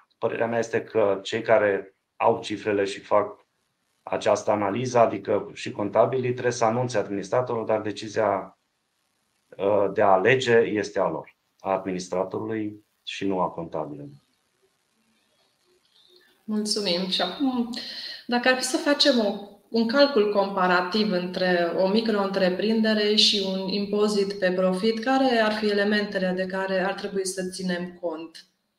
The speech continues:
Speaker 1: Da, deci dacă am face un calcul comparativ, uh, în primul rând trebuie să ținem cont de faptul că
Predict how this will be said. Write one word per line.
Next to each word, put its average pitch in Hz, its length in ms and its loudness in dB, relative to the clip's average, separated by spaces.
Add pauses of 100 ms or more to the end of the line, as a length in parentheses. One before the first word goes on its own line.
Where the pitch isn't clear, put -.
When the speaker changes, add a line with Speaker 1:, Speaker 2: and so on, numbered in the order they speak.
(1900)
Speaker 1:
Da, 123 240 -10
deci 131 120 2
dacă 143 240 4
am 131 80 2
face 151 260 6
un 131 80 0
calcul 131 400 4
comparativ, 120 800 2
uh, 135 460 8
în 135 80 -2
primul 135 280 0
rând 131 120 2
trebuie 127 200 0
să - 140 -10
ținem 120 320 -4
cont 117 200 -6
de 110 60 -2
faptul 110 440 0
că 95 500 4